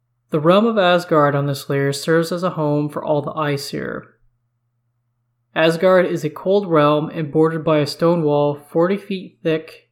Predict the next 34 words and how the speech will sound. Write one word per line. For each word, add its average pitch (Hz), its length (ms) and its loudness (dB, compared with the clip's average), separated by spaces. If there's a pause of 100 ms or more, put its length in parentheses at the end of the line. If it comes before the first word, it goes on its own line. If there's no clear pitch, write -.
(140)
and 165 160 0
eighty 156 320 0
feet 156 340 -8
tall. - 680 -4 (840)
Within 202 300 0
the 220 80 2
realm 180 320 2
of 165 100 -4
Asgard, 147 540 2
several 175 560 -2
of 160 80 -6
the 160 80 -2
chief 160 280 -6
locations 156 680 -2
in 156 160 -6
Norse 151 320 0
myth 139 320 -4 (260)
can 160 180 0
be 175 120 0
found, 143 540 0 (120)
including 147 560 -2
Valhalla, 170 680 -2 (360)
Lake 160 240 2
Amsvatnir, 165 1160 2 (520)
and 151 140 0
the 165 100 -2
Iving 170 460 4
River. 135 680 0 (760)
Asgard 208 520 4
does 202 100 0
not 196 160 0
have 175 180 0
any 170 200 0
settlements. 143 880 -4